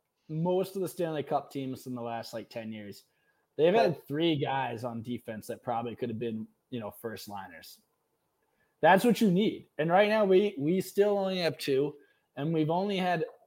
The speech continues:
Speaker 1: two for a very, very long time. And with the money that you could have saved by going with Swayman and Vladar, spending a combined million dollars there, you could have got one more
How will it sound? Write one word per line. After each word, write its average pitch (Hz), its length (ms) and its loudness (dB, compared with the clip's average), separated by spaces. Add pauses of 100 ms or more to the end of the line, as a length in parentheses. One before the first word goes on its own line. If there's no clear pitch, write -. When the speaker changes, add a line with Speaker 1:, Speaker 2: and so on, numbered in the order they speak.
(140)
Speaker 1:
two 143 340 -2 (100)
for 147 180 0
a 135 40 0
very, 160 300 2
very 156 280 2
long 147 240 -4
time. 156 360 -4
And 123 100 -6 (320)
with 147 160 2
the 180 80 6
money 180 340 2
that 180 160 0
you 185 120 2
could 190 180 0
have 180 100 -2
saved 143 520 -2 (240)
by 135 320 0
going 139 600 -2 (440)
with 123 300 2 (1200)
Swayman 175 760 -2
and 190 140 -2
Vladar, 131 500 0
spending 139 360 -4
a 127 60 -4
combined 139 480 -2
million 160 340 -4
dollars 151 380 2
there, 117 260 -8 (300)
you 147 140 0
could 208 140 4
have 175 100 6
got 175 300 6
one 147 260 0
more 143 380 -2